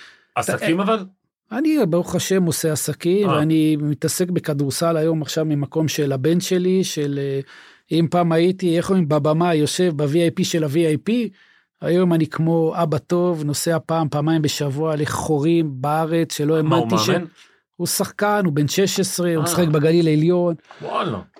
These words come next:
Speaker 2: אני מגיע למקומות ואני משתגע על הרמה הנמוכה, על רמת המתקנים, זה מוציא אותי מדעתי, זה, זה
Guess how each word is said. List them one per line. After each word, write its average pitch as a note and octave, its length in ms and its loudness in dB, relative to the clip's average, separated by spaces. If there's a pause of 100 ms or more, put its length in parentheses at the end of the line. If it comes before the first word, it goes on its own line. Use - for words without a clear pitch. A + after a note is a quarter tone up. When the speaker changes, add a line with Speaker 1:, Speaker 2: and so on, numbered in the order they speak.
(100)
Speaker 2:
אני D#3+ 160 -2
מגיע D#3+ 320 2
למקומות E3 760 0
ואני D3 260 -2
משתגע D#3+ 840 0
על D#3 100 0
הרמה D3+ 880 0
הנמוכה, D3+ 640 -2
על C#3 140 -4
רמת D#3 380 0
המתקנים, D3+ 960 0
זה B2+ 240 -2
מוציא D#3+ 480 0
אותי F#3+ 200 -2
מדעתי, E3 840 0
זה, D3+ 380 -2
זה D3+ 440 -4